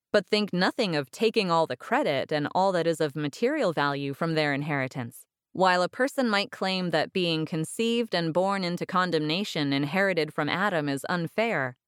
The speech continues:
so is being justified by the sacrifice of Christ under the law for all people. God has justified all people in Christ and provided by this means invaluable and eternal life for us. If God has already justified all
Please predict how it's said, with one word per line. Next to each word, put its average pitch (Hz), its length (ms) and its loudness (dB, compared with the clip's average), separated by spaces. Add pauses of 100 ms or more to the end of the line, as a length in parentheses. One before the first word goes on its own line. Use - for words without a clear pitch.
(120)
so - 320 -2
is 294 140 -2
being 240 300 2
justified 202 680 0
by 180 140 0
the 180 80 0
sacrifice 190 600 -2
of 185 80 -4
Christ 226 520 -2
under 196 180 2
the 180 140 2
law 190 340 2
for 170 220 2
all 180 120 2
people. 190 460 -6 (240)
God 285 280 4
has 294 180 -2
justified 151 680 0
all 190 200 2
people 208 360 -2
in 160 140 -2
Christ 147 500 -4 (280)
and 196 200 2
provided 220 560 0
by 151 200 2
this 151 220 -6
means 151 520 0
invaluable 202 840 2
and 170 140 -2
eternal 196 560 0
life 156 260 0
for 135 220 -6
us. - 340 -14 (440)
If - 160 0
God 311 260 4
has 285 120 0
already 190 400 2
justified 156 600 0
all 143 380 -2